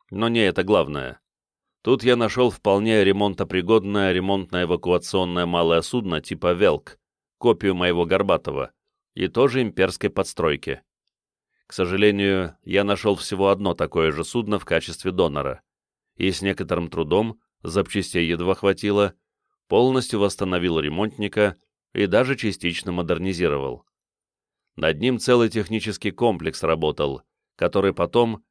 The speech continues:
и вошел в штат этого судна. В этот раз я назвал его "Феникс", и теперь ремонтник висел на сцепке под брюхом крейсера.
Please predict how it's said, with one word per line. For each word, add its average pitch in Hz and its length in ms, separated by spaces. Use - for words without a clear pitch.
и 131 120
вошел 117 380
в 110 80
штат 80 340
этого 87 320
судна. 65 460
В - 140
этот 143 300
раз 123 260
я 101 100
назвал 92 400
его 87 260
"Феникс", 73 680
и - 140
теперь 127 480
ремонтник 123 640
висел 101 360
на 90 160
сцепке - 480
под 78 220
брюхом 80 380
крейсера. 73 560